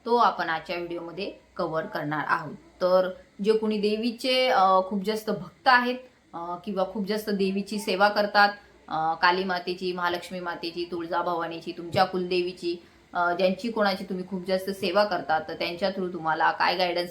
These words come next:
मिळत आहे, तसेच काय मेसेजेस मिळत आहे. अ, तसेच तुम्हाला मला एक सांगायचंही आहे, अ, म्हणजे स्वप्नामध्ये असं एक व्हिजन मला दिसलं की, अ,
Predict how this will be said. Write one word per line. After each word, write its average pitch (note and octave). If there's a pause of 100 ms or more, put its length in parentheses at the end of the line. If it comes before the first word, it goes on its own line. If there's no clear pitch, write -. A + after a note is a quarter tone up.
मिळत F3
आहे, E3
तसेच E3
काय F3+
मेसेजेस F3+
मिळत F3+
आहे. D#3 (480)
अ, D#3
तसेच F3+
तुम्हाला F3+
मला D#3
एक D#3
सांगायचंही E3
आहे, G3 (420)
अ, E3+ (580)
म्हणजे F3+ (160)
स्वप्नामध्ये G#3
असं F3
एक -
व्हिजन G3
मला F#3
दिसलं D#3
की, E3 (520)
अ, D3